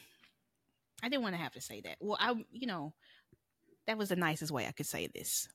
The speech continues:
but, you know, uh, life goes on. But, uh, yeah, um, okay, we're gonna get into the end portion of the episode where we say our positive quotes,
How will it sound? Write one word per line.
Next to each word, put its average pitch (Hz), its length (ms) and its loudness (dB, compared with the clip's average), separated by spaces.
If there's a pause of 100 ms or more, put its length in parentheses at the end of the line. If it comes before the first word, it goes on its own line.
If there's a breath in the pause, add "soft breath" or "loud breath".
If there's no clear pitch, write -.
(120)
but, - 160 2 (240)
you 254 120 2
know, 165 160 -4 (420 loud breath)
uh, 302 440 10 (200)
life 240 220 4
goes 190 200 2
on. 143 200 0 (180 soft breath)
But, 240 140 4
uh, 254 200 8
yeah, 277 220 8 (160)
um, 240 540 0 (1040 loud breath)
okay, 220 340 0
we're 220 180 4
gonna 190 140 8
get 202 140 8
into 220 220 10
the 196 180 2
end 220 220 8
portion 226 340 12
of 208 100 12
the 202 140 10
episode 233 380 8
where 240 160 8
we 220 100 6
say 202 200 4
our 185 100 6
positive 190 500 8
quotes, - 460 8